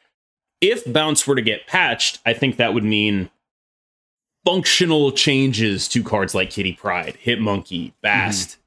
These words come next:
Speaker 1: Beast, any of those, right? Functional changes. And that's not what we want. We want them to be the same, just do less numbers. That's what the s-, the fundamental problem with a deck like Bounce is just, damn, that's a lot of numbers.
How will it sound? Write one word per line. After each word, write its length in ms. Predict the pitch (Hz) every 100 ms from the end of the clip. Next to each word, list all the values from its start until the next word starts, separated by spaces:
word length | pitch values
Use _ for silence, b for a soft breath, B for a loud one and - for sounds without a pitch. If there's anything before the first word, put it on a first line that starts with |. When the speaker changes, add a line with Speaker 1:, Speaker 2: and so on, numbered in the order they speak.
| -
Speaker 1:
Beast, 580 | 107 101 - - - - -
any 240 | 131 131
of 160 | 120 101
those, 360 | 104 92 82 -
right? 380 | 107 123 - - _ _ _
Functional 500 | - 175 175 175 151
changes. 360 | 135 131 117 98 -
And 60 |
that's 140 | 180 165
not 180 | 247
what 120 | 240 175
we 100 | 131
want. 380 | 110 135 92 - _ _ _ 123
We 60 |
want 160 | 170 277
them 100 | 262
to 80 | 120
be 160 | 180
the 100 | 180
same, 460 | - - 190 117 98 b b
just 240 | - 131 104
do 220 | 135 165
less 300 | 147 131 -
numbers. 580 | 117 113 82 - - - _ _ _ -
That's 260 | 185 -
what 300 | 139 151 147
the 60 | 127
s-, 200 | - -
the 120 | 127
fundamental 480 | - 208 240 220 185
problem 200 | 170 156
with 80 | 135
a 60 |
deck 160 | 143 143
like 200 | 131 107
Bounce 300 | 123 123 117
is 160 | 120
just, 280 | - 113 - _ _ _ _
damn, 240 | - 185 156
that's 180 | 147 -
a 60 |
lot 200 | 139 139
of 60 | 107
numbers. 540 | 120 104 - - -